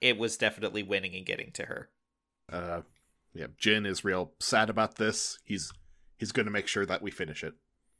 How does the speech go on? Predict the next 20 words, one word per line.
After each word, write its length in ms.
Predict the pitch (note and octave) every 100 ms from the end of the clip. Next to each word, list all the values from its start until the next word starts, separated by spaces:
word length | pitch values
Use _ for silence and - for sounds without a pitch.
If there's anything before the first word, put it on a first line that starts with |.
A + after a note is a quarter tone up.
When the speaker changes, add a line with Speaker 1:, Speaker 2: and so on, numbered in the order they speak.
| _ _ _ _ _ _ _ _ _ _ _ _ _ -
Speaker 2:
Uh, 360 | F#3 G#3 A3+ A3 _ -
da, 60 | F3+
da, 300 | F3 F3+ F#3+
da. 280 | F#3+ F#3+ F3+ - _ - _ _ _ - - -
Skipping 400 | - C#3+ C#3 A2+
because 260 | G#2+ A#2+
we're 60 | A2+
going 260 | F#2+ F#2 F2+
kind 160 | -
of 80 | D#2
out 120 | D#2
of 120 | D#2
order. 380 | - C3 A#2 A#2 - -
Oh, 260 | F#3+ B2+ - - - - -
so, 380 | - - D#3+ D#3 - _ - - _ -
uh, 300 | D#3+ D#3 D#3+ - _ _ _ - _ D3+
meanwhile, 460 | F#3 B3+ D3+ A2+ A2+
Ge-, 300 | A#2+ C3 -
uh, 140 | D3+ C3+
Jack, 480 | B2+ D3 B3+ -